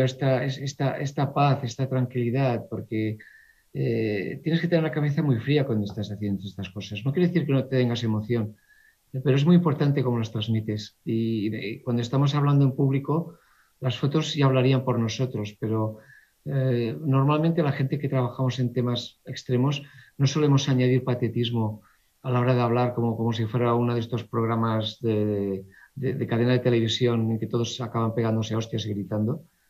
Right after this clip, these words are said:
sino que es todo lo contrario, ¿no? Es suficientemente serio lo que hablamos como para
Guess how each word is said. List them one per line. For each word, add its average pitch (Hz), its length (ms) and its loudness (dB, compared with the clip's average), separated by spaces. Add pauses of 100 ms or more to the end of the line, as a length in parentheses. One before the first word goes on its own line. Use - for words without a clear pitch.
(340)
sino 120 320 0
que 127 80 -2
es 127 80 -2
todo 135 180 4
lo 131 120 2
contrario, 113 520 0
¿no? 110 600 0
Es 113 280 -6
suficientemente 143 920 0
serio 139 320 0
lo 131 140 0
que 131 80 -2
hablamos 127 300 0
como 117 260 -4
para 107 340 -2